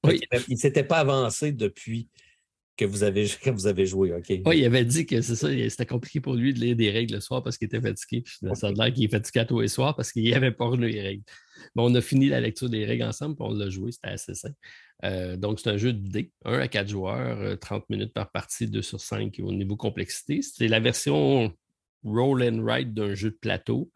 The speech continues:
Speaker 2: euh, dans lequel d'ailleurs on peut prendre les figurines pour y jouer, mais c'est pas vraiment nécessaire. Puis, euh, David Turzi a participé d'ailleurs aussi, euh, à l'élaboration
Speaker 1: Oh.
Speaker 2: de ce projet-là.
Speaker 1: Oh, oh, oh.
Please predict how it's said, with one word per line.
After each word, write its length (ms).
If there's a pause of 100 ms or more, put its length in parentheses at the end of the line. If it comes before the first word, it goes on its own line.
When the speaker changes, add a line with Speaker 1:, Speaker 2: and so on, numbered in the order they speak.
(480)
Speaker 2:
euh, 240
dans 100
lequel 240
d'ailleurs 240
on 80
peut 140
prendre 160
les 80
figurines 600
pour 220
y 80
jouer, 260
mais 140
c'est 180
pas 120
vraiment 340
nécessaire. 560 (460)
Puis, 220
euh, 120
David 360
Turzi 420
a 80
participé 640
d'ailleurs 440
aussi, 320
euh, 140 (380)
à 100
l'élaboration 540
Speaker 1:
Oh. 20
Speaker 2:
de 60
ce 80
projet-là. 360 (300)
Speaker 1:
Oh, 220
oh, 200
oh. 120